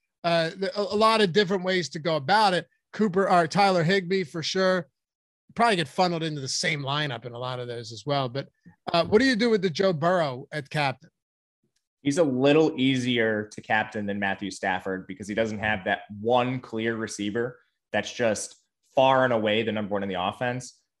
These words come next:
Speaker 2: We, we know Chase is probably a little more dynamic in terms of talent than T Higgins, but overall their opportunity is pretty close.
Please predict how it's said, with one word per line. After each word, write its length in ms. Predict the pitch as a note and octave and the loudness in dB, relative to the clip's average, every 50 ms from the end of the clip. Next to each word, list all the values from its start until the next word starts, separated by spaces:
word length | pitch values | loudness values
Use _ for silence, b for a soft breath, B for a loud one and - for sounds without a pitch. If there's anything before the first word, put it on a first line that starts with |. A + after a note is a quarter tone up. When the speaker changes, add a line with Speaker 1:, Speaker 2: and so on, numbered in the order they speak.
| _ _ | _ _
Speaker 2:
We, 180 | B2+ B2+ C3 | 0 0 0
we 140 | - C3+ C#3+ | 2 0 0
know 100 | D3 E3 | 0 0
Chase 380 | D#3+ - - C#3+ C#3+ C#3+ C#3+ - | 0 0 2 2 2 2 0 -2
is 100 | B2 - | -8 -4
probably 440 | - C3 B2 B2 B2 A#2 A#2+ A#2 A2+ | 0 0 2 2 2 2 0 0 0
a 40 | |
little 160 | G#2+ A2 A2 A2 | 0 -2 -2 -2
more 140 | A2 G#2+ | -2 -4
dynamic 600 | G#2+ A2+ A2 G#2 G#2+ G#2 G2+ G#2 G#2 G2 F#2 F#2 - | -2 -2 -4 -2 -2 -2 -2 -2 -2 -2 -4 -6 -8
in 100 | F#2 F#2+ | -12 -10
terms 280 | - A#2 G#2+ G#2 G2 | -8 -6 -6 -6 -6
of 140 | G2+ E2 - | -10 -12 -12
talent 480 | - - - A2 A2 A2 G#2+ G2 F#2+ F#2+ | -10 -6 -2 -2 0 0 -2 -4 -6 -8
than 120 | G2 G2 | -12 -12
T 200 | - - G2 F#2 | -10 -10 -10 -6
Higgins, 400 | F#2+ G2 G#2 F#2+ F#2+ F#2 G2 - | -4 -6 -4 -4 -8 -10 -10 -12
but 140 | _ - - | _ -2 2
overall 360 | C#3 E3 F3 F3+ F3+ F3 F3 | 2 4 4 4 4 4 4
their 160 | E3 E3 - | 4 4 2
opportunity 600 | - G#2 C3+ C#3+ E3+ D#3 C3+ - D3+ C#3 C3 B2+ | 2 0 0 0 -2 -6 -4 -4 -4 -2 -2 -2
is 140 | A2+ G#2 - _ | -4 -4 -10 _
pretty 240 | - - B2 G#2+ F#2 | -10 -8 -8 -8 -8
close. 500 | - - - G#2 E2+ D2 D2 - - | -10 -8 -6 -6 -6 -6 -8 -12 -16